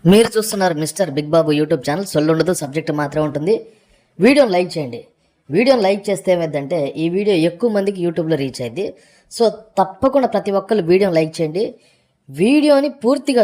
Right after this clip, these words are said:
చూడండి. వీడియోని పూర్తిగా చూస్తేనే మీకు నిజ నిజాలు అనేవి తెలుస్తాయి. వీడియో పూర్తిగా చూసిన తర్వాతే మీరు మాట్లాడండి. సంచలనమైన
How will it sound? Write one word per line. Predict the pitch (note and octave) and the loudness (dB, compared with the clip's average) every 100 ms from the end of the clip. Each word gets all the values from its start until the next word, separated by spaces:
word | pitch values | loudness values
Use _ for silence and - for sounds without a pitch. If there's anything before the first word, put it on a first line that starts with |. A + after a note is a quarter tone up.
| D#3+ | 2
చూడండి. | D3 C3 A2+ - _ _ D3 D#3 | -4 -6 -10 -18 _ _ -8 -2
వీడియోని | A#3 C4 C4+ B3+ A#3 | 0 2 2 2 0
పూర్తిగా | G#3+ A#3+ A#3+ A3 G3+ | 0 0 0 0 0
చూస్తేనే | F3+ - E3+ D#3+ F3+ D3 - _ _ _ _ _ _ | -4 -4 -4 -2 -4 -4 -10 _ _ _ _ _ _
మీకు | C#3+ F3+ A3 G#3+ F3 | -2 0 2 0 2
నిజ | F#3 G#3 A3+ | 2 2 0
నిజాలు | G3 G3+ G3+ F#3+ | 0 0 0 -2
అనేవి | F3+ F#3 B3 F3+ | -4 -6 -2 -2
తెలుస్తాయి. | E3+ - C#3 - - _ _ _ _ C#3 | -2 -6 -10 -12 -18 _ _ _ _ -6
వీడియో | D3+ A3 A#3+ B3 - G3+ | -2 0 4 2 2 -4
పూర్తిగా | B3 B3 B3 A3+ A3 | -4 -2 0 0 2
చూసిన | A3+ A#3 A#3+ A3 | -2 0 -2 0
తర్వాతే | G3+ A3 A#3 A3+ C4+ | 0 2 0 0 -2
మీరు | A3+ F#3 F#3 | 0 -2 -2
మాట్లాడండి. | F3+ F3+ E3+ G3+ - | -4 -4 -2 -4 -2
సంచలనమైన | F#3+ G#3+ A3 A#3+ A#3 A3+ | -2 0 2 2 2 -2